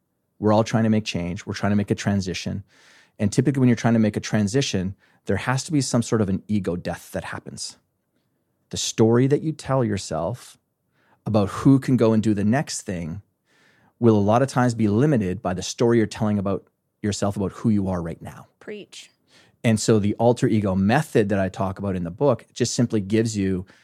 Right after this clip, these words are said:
Speaker 1: a really great model and way of transforming yourself and building a new vision of what you're trying to become, inspired by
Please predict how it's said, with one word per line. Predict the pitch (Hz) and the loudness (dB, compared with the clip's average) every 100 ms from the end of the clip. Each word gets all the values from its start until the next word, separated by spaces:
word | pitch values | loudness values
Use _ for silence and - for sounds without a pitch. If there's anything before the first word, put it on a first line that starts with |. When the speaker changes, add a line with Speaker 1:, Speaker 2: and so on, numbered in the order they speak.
| _ _ - | _ _ -2
Speaker 1:
a | 104 | 4
really | 107 120 117 | 6 6 6
great | 107 98 95 98 | 4 -2 -2 -2
model | 95 98 113 127 127 98 71 60 _ _ _ | 2 2 4 4 4 2 -6 -10 _ _ _
and | 101 98 | -4 -2
way | 98 104 98 90 110 - _ - | 0 2 2 -2 -6 -14 _ -6
of | 101 | -6
transforming | 98 - 104 - - 117 117 110 | -4 -4 -4 -4 -2 0 2 0
yourself | 98 - 95 92 | -2 -2 -4 -4
and | 95 | -4
building | 98 95 90 | -4 -4 -4
a | |
new | 92 110 151 | 0 2 2
vision | 113 95 90 92 92 - | 0 -4 -4 -4 -6 -6
of | 101 90 | -6 -4
what | 92 104 | -4 -4
you're | 92 | -4
trying | - 92 92 | -6 -6 -6
to | |
become, | 82 - 160 117 104 - _ _ _ | -8 -4 -2 -2 -4 -8 _ _ _
inspired | 113 104 - 117 123 131 127 104 | 0 0 -4 -2 0 2 0 0
by | 104 98 98 95 | -2 0 -2 -4